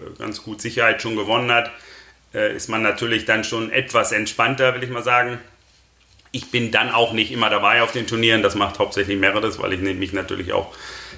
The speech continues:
äh, dann zwischendurch, äh, um den Rest des Betriebes kümmern muss. Äh, wir teilen uns das immer auf. Aber wenn ich dann natürlich bei bin, ist man,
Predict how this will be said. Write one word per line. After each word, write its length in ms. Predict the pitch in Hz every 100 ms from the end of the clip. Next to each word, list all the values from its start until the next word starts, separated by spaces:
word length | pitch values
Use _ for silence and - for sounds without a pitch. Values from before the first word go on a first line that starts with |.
| -
äh, 220 | - 98 95
dann 320 | 95 101 -
zwischendurch, 680 | - 104 101 101 104 104 101
äh, 60 | - - - -
um 160 | 113 104
den 140 | 101
Rest 240 | 101 110 -
des 100 | 104
Betriebes 460 | 110 - 120 113
kümmern 340 | - 120 110 113
muss. 300 | 117 113 -
Äh, 160 | 104
wir 120 | 98 95
teilen 240 | 101 104
uns 120 | 95
das 140 | 95 95
immer 180 | 95
auf. 260 | 101 117 113
Aber 220 | 104 104
wenn 80 | 110
ich 100 | 113
dann 140 | 113
natürlich 260 | 110 107 107
bei 140 | 104
bin, 140 | 104 101
ist 120 | 98
man, 280 | 101 98 95